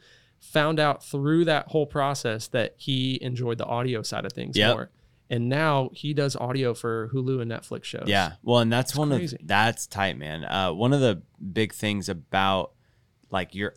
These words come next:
Speaker 2: early days into the film career is just dabbling in all of the different roles that you can do, so you can find, what do I love?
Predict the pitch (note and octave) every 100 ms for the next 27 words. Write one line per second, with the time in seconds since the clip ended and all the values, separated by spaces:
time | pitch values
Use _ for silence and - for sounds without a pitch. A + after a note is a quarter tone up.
0 | - G#2+ G#2+ G2+ F#2+ F#2+ F2+ F#2 - E2+
1 | - F2 E2+ - E2 F2 G2+ F#2+ E2+ D2+
2 | - F2+ - - F2+ F2 F#2 F2+ E2+ E2+
3 | - F2+ E2+ - F2 F2 F2 F2+ D2+ E2+
4 | - F2 E2 - E2 E2+ E2 F2 F2+ -
5 | D2+ F2+ - E2 D2+ F2+ C#3+ - F2 F2+
6 | F2+ D#2+ F#2 F2+ E2+ E2 E2+ F2+ F2 E2
7 | F2+ A#2 B2+ A#2